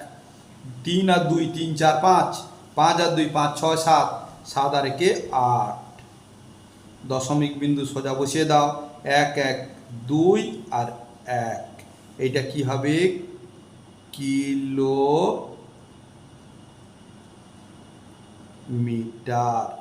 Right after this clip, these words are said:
তাহলে এখানে কি উত্তর চেয়েছে? কি উত্তর চেয়েছে দেখে নাও, আমি বাড়ির থেকে কত কিলোমিটার পথ গেলাম,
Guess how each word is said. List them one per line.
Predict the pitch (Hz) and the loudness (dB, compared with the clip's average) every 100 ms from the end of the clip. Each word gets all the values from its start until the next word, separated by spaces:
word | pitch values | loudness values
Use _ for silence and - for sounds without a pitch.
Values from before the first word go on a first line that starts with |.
| - - - - - - | -18 -20 -20 -20 -12 0
তাহলে | 151 180 202 202 190 | 4 4 6 6 6
এখানে | 190 196 185 | 2 -2 -2
কি | 208 220 | -4 -4
উত্তর | 226 - 220 220 | -4 2 2 6
চেয়েছে? | 208 - - 190 160 139 139 - - - - - | 4 4 6 8 8 2 -4 -10 -18 -20 -20 -6
কি | 180 196 | -2 -2
উত্তর | 196 - 202 196 | -4 0 2 4
চেয়েছে | 202 185 185 | 2 4 4
দেখে | 185 185 | 2 2
নাও, | 180 185 208 - - - - - - - 156 | 4 6 4 2 -4 -14 -20 -20 -10 2 2
আমি | 170 190 202 220 - - - - 123 | 4 2 2 0 -2 -8 -16 -14 0
বাড়ির | 143 156 165 190 180 | 6 8 6 2 2
থেকে | 196 185 190 180 | 0 4 2 4
কত | 165 165 196 | 0 0 -2
কিলোমিটার | 196 190 185 185 185 | 2 2 2 2 2
পথ | 180 175 180 | 2 0 2
গেলাম, | 170 170 165 151 131 - | 2 4 4 2 0 -4